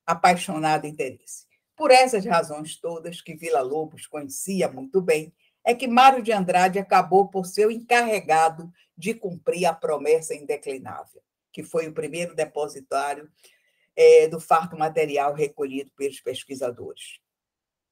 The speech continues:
O diálogo permanente de Mário com a cultura popular é um elemento a favor das inserções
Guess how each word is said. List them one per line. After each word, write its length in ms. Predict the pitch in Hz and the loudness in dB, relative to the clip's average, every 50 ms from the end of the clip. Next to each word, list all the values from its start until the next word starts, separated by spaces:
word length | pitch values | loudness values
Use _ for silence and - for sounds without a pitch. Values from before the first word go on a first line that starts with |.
| _ _ _ _ _ _ _ - - _ _ - | _ _ _ _ _ _ _ -20 -20 _ _ -8
O 100 | - 220 | -6 0
diálogo 440 | 180 202 208 208 233 233 226 - 208 | 4 4 6 8 8 6 4 4 0
permanente 580 | - 208 202 240 214 160 160 170 175 170 - | 0 0 0 0 -2 -6 -6 -6 -8 -8 -10
de 60 | 147 | -12
Mário 320 | 139 147 160 160 165 160 160 | -8 -4 -2 -2 -2 -4 -6
com 100 | - 151 | -10 -10
a 100 | 147 - | -12 -12
cultura 400 | - 190 - - 151 151 147 135 | -16 -20 -18 -14 -10 -8 -8 -8
popular 520 | - - 135 131 - 135 135 151 170 170 | -8 -8 -12 -10 -8 -6 -4 -2 -2 -2
é 60 | 175 | -2
um 100 | 185 196 | -2 0
elemento 460 | 196 190 180 160 139 143 156 160 160 175 | 0 0 0 -2 -4 -4 -8 -8 -6 -8
a 60 | 175 | -6
favor 400 | 175 - 156 143 - 139 151 156 | -4 -2 -4 -4 -4 -4 -4 -2
das 220 | 156 165 160 156 | 0 0 -2 -2
inserções 760 | 165 160 170 - 135 131 - - 139 139 139 135 135 - - | -4 -10 -8 -8 -8 -8 -8 -12 -12 -10 -12 -12 -14 -16 -18